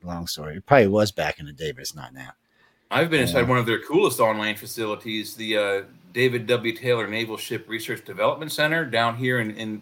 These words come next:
Speaker 2: Potomac, Maryland. Wow, what a cool place. They don't, they no longer have open houses, but my dad did work there with the Navy,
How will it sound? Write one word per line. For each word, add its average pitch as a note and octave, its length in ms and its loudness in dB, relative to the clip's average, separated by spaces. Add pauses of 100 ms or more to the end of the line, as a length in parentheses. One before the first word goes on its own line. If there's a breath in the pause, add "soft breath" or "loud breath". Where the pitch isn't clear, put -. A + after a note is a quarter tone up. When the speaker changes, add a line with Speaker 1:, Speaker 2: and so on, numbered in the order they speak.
(120)
Speaker 2:
Potomac, A#2 400 0
Maryland. B2+ 400 2 (640 soft breath)
Wow, G#2 640 6
what B2 140 4
a A#2+ 40 0
cool B2+ 220 2
place. A#2+ 240 2
They B2+ 80 2
don't, F#3 260 2 (120)
they C3 80 4
no F3 160 2
longer F3 320 6
have C#3+ 260 4
open C3 300 -4
houses, A#2+ 440 -4
but - 200 -4
my A#2 100 0
dad C3+ 320 0
did C3 160 -4
work G#3 320 -2
there G#2+ 160 -2
with G#2 140 -10
the A2 80 -14
Navy, A#2 500 -4